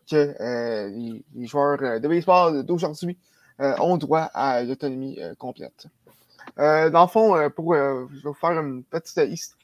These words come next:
historique parce que, euh, ça a été un processus long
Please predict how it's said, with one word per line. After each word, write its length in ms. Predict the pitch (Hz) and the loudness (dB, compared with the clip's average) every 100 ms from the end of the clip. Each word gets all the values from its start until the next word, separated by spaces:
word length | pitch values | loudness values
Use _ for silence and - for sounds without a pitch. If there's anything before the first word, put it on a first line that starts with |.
| _ _ _ - | _ _ _ -14
historique 460 | 151 151 151 180 | -8 -2 -2 0
parce 200 | 156 160 | -4 2
que, 200 | 202 165 - _ _ _ _ _ _ _ _ _ | 2 2 -6 _ _ _ _ _ _ _ _ _
euh, 280 | 120 123 127 | -6 -4 -4
ça 140 | - 160 | 0 0
a 20 | |
été 240 | 160 185 | 2 0
un 160 | 160 143 | 2 0
processus 480 | - 147 190 175 131 | -2 -8 -10 -14 -10
long 400 | 135 170 190 | -2 0 0